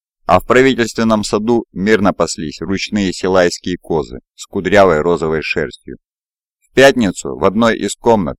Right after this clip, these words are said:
Оксиген Аш нашёл мятый клочок бумаги с кривыми строчками. «Дорогой Окси, ты имеешь крепкий лоб, и мы имеем выгоду с тобой дружить.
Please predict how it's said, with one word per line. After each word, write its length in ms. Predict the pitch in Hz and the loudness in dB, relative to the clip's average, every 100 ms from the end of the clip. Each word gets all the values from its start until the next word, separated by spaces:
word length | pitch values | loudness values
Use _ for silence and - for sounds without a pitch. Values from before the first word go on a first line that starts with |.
| _ | _
Оксиген 560 | 87 90 - 101 107 92 | -4 -2 -6 0 0 0
Аш 320 | 101 104 - - | 0 0 0 -12
нашёл 420 | 78 87 - 101 | -6 -6 -2 0
мятый 320 | 95 98 92 | 2 0 0
клочок 440 | 90 90 90 95 80 | -2 -2 -2 -4 -4
бумаги 500 | 82 87 92 80 65 | -4 2 2 0 -8
с 100 | - | -16
кривыми 460 | - 82 85 87 82 | -10 -6 -4 -4 -6
строчками. 720 | - - 82 69 - 67 62 _ _ _ _ _ _ | -8 -6 -6 -6 -8 -14 -16 _ _ _ _ _ _
«Дорогой 500 | 85 101 113 120 139 - | 0 4 4 6 4 6
Окси, 480 | 104 87 - - - _ _ _ _ | 2 2 -2 -14 -18 _ _ _ _
ты 180 | - 123 | -2 0
имеешь 320 | 123 127 117 - | 4 2 2 0
крепкий 460 | 117 113 - 107 | 2 2 2 -2
лоб, 240 | 107 113 - _ - | 4 2 2 _ -6
и 80 | 95 | -2
мы 200 | 113 117 | 0 2
имеем 320 | 104 90 76 | 0 -2 -4
выгоду 400 | 76 101 92 80 | -2 0 0 -2
с 60 | - | -6
тобой 300 | 87 82 87 | -6 -2 -2
дружить. 440 | 85 85 82 78 | -2 -4 -6 -8